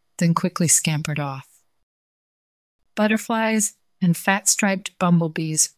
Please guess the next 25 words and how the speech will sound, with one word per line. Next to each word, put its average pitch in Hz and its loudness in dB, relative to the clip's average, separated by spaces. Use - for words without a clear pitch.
were 180 0
pollinating 202 6
newly 196 4
blossomed 175 0
flowers, 151 -4
and 190 4
brightly 208 2
jeweled 190 0
dragonflies 160 0
were 190 0
perched - 0
on 196 0
stalks - 0
of - -2
delicate 165 -2
milkweed. 156 0
And 190 8
although 202 4
the 247 2
forest 208 -2
had 185 -4
a - -10
peacefulness 156 -4
to 143 -6
it, 139 -12